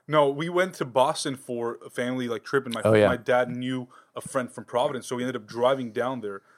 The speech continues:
Speaker 1: And I mean, just, I'm not a chill person by any means, but I liked the chill.
Speaker 2: Something about it.
Speaker 1: Yeah, it was just so, the, the,
Speaker 2: Yeah.
Speaker 1: there was just culture.
Speaker 2: Yeah,
Speaker 1: Like,
Speaker 2: yeah.
Speaker 1: compared to the West Coast,
Speaker 2: Oh,
Speaker 1: the East
Speaker 2: yeah.
Speaker 1: Coast just has, and I'm a Patriots fan, so I was there for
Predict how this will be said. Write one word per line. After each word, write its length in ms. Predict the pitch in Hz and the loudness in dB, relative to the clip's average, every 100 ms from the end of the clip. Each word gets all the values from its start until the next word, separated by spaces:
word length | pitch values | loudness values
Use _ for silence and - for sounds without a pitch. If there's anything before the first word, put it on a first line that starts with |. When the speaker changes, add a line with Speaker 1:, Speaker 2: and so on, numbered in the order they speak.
| _ _ 135 | _ _ -8
Speaker 1:
And 140 | 131 | -6
I 40 | |
mean, 140 | 135 123 | -4 -6
just, 260 | 131 - - _ _ _ - - | -6 -8 -14 _ _ _ -18 0
I'm 160 | 165 220 | 2 6
not 120 | 277 | 4
a 40 | |
chill 400 | - - - 175 | 4 0 4 4
person 420 | - 139 139 165 151 | 4 2 2 2 4
by 140 | 147 | 4
any 100 | 151 | 4
means, 280 | 151 160 143 | -2 -4 -8
but 400 | 135 139 143 151 _ - - | -8 0 0 0 _ -16 0
I 100 | 147 | 4
liked 460 | 147 143 151 - - - _ | 4 4 2 0 -10 -16 _
the 240 | 131 127 127 | -2 -2 -2
chill. 480 | - - - 143 147 | -14 -10 -2 2 2
Speaker 2:
Something 340 | 123 113 107 104 | 4 2 2 4
about 300 | 98 92 85 | 6 6 4
it. 60 | |
Speaker 1:
Yeah, 100 | 170 | 2
it 80 | 156 | 0
was 100 | 151 | 0
just 160 | 190 - | 0 2
so, 100 | 185 | 2
the, 200 | 165 156 | 2 -2
the, 140 | - | 2
Speaker 2:
Yeah. 100 | 104 | 4
Speaker 1:
there 80 | 170 | 4
was 100 | 190 | 2
just 200 | 151 190 | 0 -4
culture. 560 | - - 113 - - 98 | -2 0 0 0 -8 -4
Speaker 2:
Yeah, 280 | 104 110 120 | 4 8 10
Speaker 1:
Like, 100 | 123 | 10
Speaker 2:
yeah. 60 | 107 120 | 10 8
Speaker 1:
compared 240 | 170 294 | 8 6
to 80 | 262 | 4
the 80 | 160 | 4
West 340 | 160 165 - | 4 0 -2
Coast, 320 | - 147 139 | 0 2 10
Speaker 2:
Oh, 220 | 151 160 123 | 12 12 12
Speaker 1:
the 60 | |
East 80 | 110 | 8
Speaker 2:
yeah. 100 | 110 | 6
Speaker 1:
Coast 160 | 165 - | 4 0
just 160 | 147 | -2
has, 240 | 151 139 - - _ | 0 -2 -10 -20 _
and 80 | 147 | 2
I'm 60 | 170 | 2
a 40 | |
Patriots 440 | - 147 - 139 - | 2 -2 0 -2 2
fan, 160 | 131 | 2
so 100 | 135 | 4
I 40 | 123 | 4
was 180 | 120 113 | 4 2
there 140 | 135 | 2
for 280 | 123 120 | 2 -2